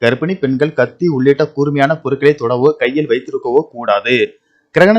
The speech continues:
சமயத்தில் சண்டை, அவதூறு சொற்களை தவிர்க்க வேண்டும். கிரகணத்தின் போது செய்ய வேண்டியவை. ச-, சந்திர கிரகண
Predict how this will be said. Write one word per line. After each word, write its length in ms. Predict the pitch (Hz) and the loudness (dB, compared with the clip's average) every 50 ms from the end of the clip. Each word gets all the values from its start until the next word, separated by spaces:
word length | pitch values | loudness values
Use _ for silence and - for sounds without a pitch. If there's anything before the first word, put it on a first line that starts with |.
| 202 - | 2 0
சமயத்தில் 340 | 143 139 135 131 175 170 - | 0 0 0 -2 -2 -2 -2
சண்டை, 280 | - 127 139 135 156 170 - - | 0 0 2 2 0 0 0 0
அவதூறு 320 | 113 127 127 139 151 185 180 - | -2 -2 0 0 0 0 0 0
சொற்களை 300 | - - - 131 147 156 - | -2 -2 -2 -2 -2 0 0
தவிர்க்க 320 | 123 117 127 139 - 165 147 | 0 -2 -2 -2 -2 -4 -4
வேண்டும். 380 | 120 107 104 104 123 123 113 92 - _ _ _ _ _ _ _ _ _ _ _ _ _ _ _ - | -2 -4 -4 -2 -2 -2 -2 -4 -8 _ _ _ _ _ _ _ _ _ _ _ _ _ _ _ 0
கிரகணத்தின் 460 | 156 170 185 220 220 214 - 226 214 160 | 2 4 4 4 2 2 0 -2 -2 0
போது 200 | 135 131 139 170 160 | 2 2 2 0 0
செய்ய 160 | 139 120 127 151 143 127 | -2 0 2 2 0 0
வேண்டியவை. 380 | 117 117 113 113 101 117 131 123 107 - - _ _ _ _ - | 0 -2 0 0 0 2 2 2 0 0 -4 _ _ _ _ -20
ச-, 120 | - 151 - _ _ _ - - | -20 -20 -20 _ _ _ -4 -2
சந்திர 280 | 131 151 151 170 170 147 | -2 0 2 2 4 4
கிரகண 240 | 147 139 139 156 | 4 4 4 2